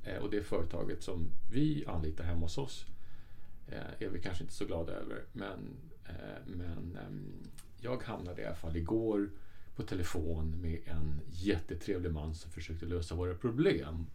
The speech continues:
på deras supportavdelning som satt. Eh, och han gjorde verkligen allt han kunde och lite till för att, att hjälpa oss. Och mitt i hela den här processen då, alltså man har med I P-nummer och, eh,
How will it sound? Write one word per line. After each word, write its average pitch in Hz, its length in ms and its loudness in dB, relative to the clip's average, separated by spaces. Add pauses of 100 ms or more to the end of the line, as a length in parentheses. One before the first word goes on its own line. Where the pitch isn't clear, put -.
på 82 80 -6
deras - 340 -8
supportavdelning - 1000 -10
som - 200 -10
satt. - 120 -16 (1300)
Eh, 73 260 -6 (100)
och - 120 -6
han 135 180 0
gjorde 92 240 0
verkligen 80 460 -2 (140)
allt 113 380 -2
han 82 200 -4
kunde 80 400 -2
och 80 120 2
lite 80 260 0
till 85 500 2
för - 160 -2
att, - 200 -2 (400)
att - 160 -10
hjälpa 87 280 -6
oss. - 320 -6
Och 98 80 -4
mitt 160 380 2
i 131 40 2
hela 123 160 -2
den 82 100 -2
här 82 80 -2
processen - 600 -4
då, 87 120 -2
alltså - 180 -2
man 80 140 -2
har 120 320 2
med 104 140 0
I 98 200 -2
P-nummer 92 520 0
och, - 340 -2 (520)
eh, - 400 0